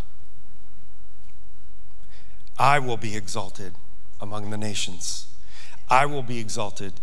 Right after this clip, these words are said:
in the earth. And then he closes with this,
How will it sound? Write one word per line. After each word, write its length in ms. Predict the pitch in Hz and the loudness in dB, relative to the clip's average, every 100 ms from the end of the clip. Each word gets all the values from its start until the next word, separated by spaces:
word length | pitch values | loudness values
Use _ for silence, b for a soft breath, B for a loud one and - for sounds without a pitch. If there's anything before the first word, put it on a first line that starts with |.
| - | -2
in 120 | 113 | -2
the 140 | 104 107 | 0 0
earth. 440 | 98 92 - - - B B B B - - - - - | 0 0 0 0 0 B B B B 0 0 0 0 0
And 140 | 110 | 0
then 100 | 117 147 | 0 0
he 60 | |
closes 640 | 147 127 117 113 117 110 104 | 0 0 0 0 0 0 0
with 140 | 98 | 0
this, 480 | 101 95 - - | 0 0 0 0